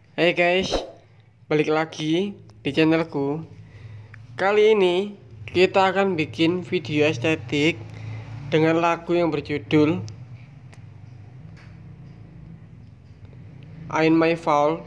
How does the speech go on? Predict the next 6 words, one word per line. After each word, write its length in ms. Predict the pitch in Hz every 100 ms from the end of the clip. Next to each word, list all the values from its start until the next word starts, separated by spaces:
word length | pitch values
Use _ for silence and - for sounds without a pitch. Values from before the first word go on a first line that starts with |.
| - - - - - - -
yang 240 | 160 175 170
dimana 800 | 160 151 147 147 156 165 175 180 - - -
lagi 400 | 160 160 156 147
viral-viralnya 1120 | - 160 156 151 160 156 151 156 151 143 151 170 - 156
di 80 |
TikTok, 640 | 139 160 156 - 147 156